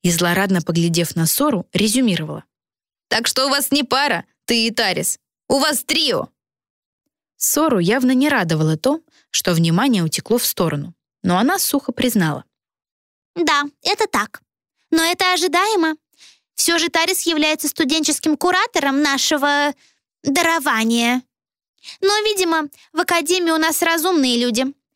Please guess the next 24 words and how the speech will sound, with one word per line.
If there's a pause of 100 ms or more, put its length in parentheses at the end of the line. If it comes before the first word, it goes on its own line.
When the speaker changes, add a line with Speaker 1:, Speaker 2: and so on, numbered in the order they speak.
(300)
Speaker 2:
Потому
они
поставили
под
руководство
герцога
ещё
и
кого-то
достойного". (1200)
Speaker 1:
Голоса
вокруг
стали
тише. (720)
Все
явно
навострили
уши, (380)
прислушиваясь
к
назревающему
скандалу. (840)
А
ещё...